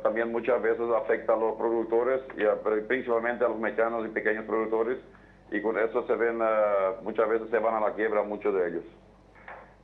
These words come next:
Y hay cla-, tenía que incluir a todos los productores de ambos los sectores, no importa si es de horticultura, de sea lo que sea, de, de todo lo que es, eh, se dedica a producción, de granos o de, o de cereales o mismo de, de, de, de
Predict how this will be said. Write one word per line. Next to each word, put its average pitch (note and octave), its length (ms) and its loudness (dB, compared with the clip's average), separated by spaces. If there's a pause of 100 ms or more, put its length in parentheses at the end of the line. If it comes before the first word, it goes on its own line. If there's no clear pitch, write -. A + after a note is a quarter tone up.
(120)
Y D3 160 0
hay C#3 140 2
cla-, A#2 600 0
tenía C3+ 260 -2
que D#3+ 100 -2
incluir D3+ 260 0
a D3 80 0
todos D#3 160 2
los F#3 100 0
productores C#3+ 640 0
de F#2+ 100 2
ambos C#3+ 300 2
los D#3+ 140 0
sectores, A2+ 460 0
no F2 100 -6
importa A2+ 440 0
si G#2 80 -4
es G#2 140 0
de G2+ 80 0
horticultura, G#2 840 -2
de G2 260 0 (580)
sea A#2 180 4
lo C3 100 2
que C#3+ 120 0
sea, A#2+ 200 2
de, G#2 140 0
de G2 180 2
todo B2 180 0
lo D3 140 0
que C#3+ 160 4
es, C3+ 120 0
eh, B2 380 2
se A#2+ 100 -2
dedica A#2+ 240 0
a B2+ 60 0
producción, A2 480 -2 (140)
de E2+ 160 0
granos G#2+ 340 2
o G#2+ 140 2
de, G#2+ 400 2 (520)
o G2 100 0
de G#2+ 180 2
cereales A2 480 2
o A2+ 160 2
mismo A#2+ 260 -2
de, A#2 220 2
de, G#2+ 240 2
de, G#2 260 0
de F#2+ 520 0